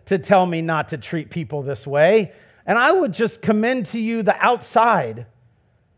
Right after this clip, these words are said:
to say, when people are unsubmitted to God,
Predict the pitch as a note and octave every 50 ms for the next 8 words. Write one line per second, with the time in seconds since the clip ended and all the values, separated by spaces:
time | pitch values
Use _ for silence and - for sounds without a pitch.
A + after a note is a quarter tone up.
0 | _ _ _ - F#3 F#3 - - A3+ A3 G#3+ G#3 G3+ G3 F#3+ G3 F#3+ D#3 B2 G#2
1 | _ _ _ _ _ D3+ E3+ F#3+ F#3+ - - C4 C4+ B3+ G#3 A#3+ B3+ B3+ C4 B3+
2 | A#3 A3+ - - _ _ _ _ _ _ _ _ _ _ - C#3 - - G3 G#3
3 | G#3 - - G#3+ F#3+ F#3 E3+ D#3+ C#3+ - D3+ A#2 A#2 A#2 A2 G#2+ G#2 G#2 F#2 G#2